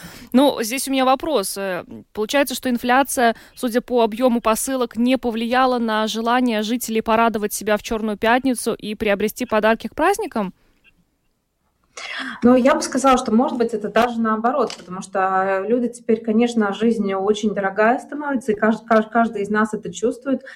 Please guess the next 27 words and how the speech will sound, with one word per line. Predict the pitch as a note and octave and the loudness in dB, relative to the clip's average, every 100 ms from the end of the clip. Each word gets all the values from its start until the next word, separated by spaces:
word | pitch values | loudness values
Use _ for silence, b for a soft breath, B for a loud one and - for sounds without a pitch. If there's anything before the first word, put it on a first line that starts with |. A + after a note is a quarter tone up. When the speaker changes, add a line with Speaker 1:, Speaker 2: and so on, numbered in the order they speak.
| B B B | B B B
Speaker 2:
и | G#3 G#3 | 4 6
просто | A3 A3+ G#3+ | 4 0 2
люди, | B3 B3+ A#3+ | 2 2 0
м, | G#3 G#3 | 0 -2
а, | G3+ G3+ G3 - | -2 2 2 2
ищут, | C4 - A#3 - G#3 | 0 0 -2 -2 0
ам, | F#3+ F#3+ F#3+ F#3+ F#3 - C3+ G3 G3 | 2 2 0 -4 -8 -14 -14 -12 -2
наиболее | G3+ G#3 G3+ C4 B3+ G3+ G3 | 2 2 2 4 4 4 2
выгодные | A#3+ A3 G3+ F#3+ F#3+ F3+ | 0 2 -2 -4 -12 -12
цены | - A3+ C4+ B3 G#3 G3 F#3 | -4 0 2 2 2 0 0
именно | A3 A3 G3+ | 4 4 2
в | G#3 | -2
интернете. | - A#3+ C#4+ A#3 - F3 B B B | -4 -2 0 0 -2 -18 B B B
И | F#3+ | -4
это | G3 G3+ G3+ F#3+ | -2 0 2 2
может | G#3+ G#3 F3+ | 4 2 -2
быть | F#3+ - | -8 -4
и | F#3 | -2
одежда, | F3+ G3 B3 B3 A3+ | 0 2 2 2 0
и | F#3 F3+ F#3 F3+ | 0 0 0 0
обувь, | G3+ A3+ A3+ A3+ G#3 | 2 2 2 -2 -4
и, | F#3 F#3 | -4 -4
может | F#3 F#3+ - | -6 -10 -12
быть, | F3 - | -16 -14
подарки, | F3 G3+ A#3 B3+ G#3+ | 0 4 4 2 0
и | F#3+ F#3 | 0 0
электроника. | F#3 - A3 B3 C4 A#3+ | -2 -2 2 4 4 0